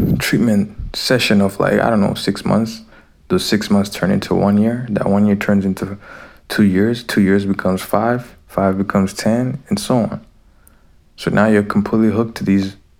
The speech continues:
pharmaceutical drugs, and they're probably likely highly expensive. The same thing with the L G B T Q. Yeah, cool, X Y Z happened, but now you're not just doing it out of authenticity of being yourself. You're doing it out of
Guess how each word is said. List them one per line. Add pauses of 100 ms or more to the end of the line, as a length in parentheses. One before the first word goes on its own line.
(120)
pharmaceutical
drugs,
and
they're
probably
likely
highly
expensive. (1160)
The
same
thing
with
the
L
G
B
T
Q. (400)
Yeah,
cool,
X
Y
Z
happened,
but
now
you're
not
just
doing
it
out
of (160)
authenticity
of
being
yourself. (280)
You're
doing
it
out
of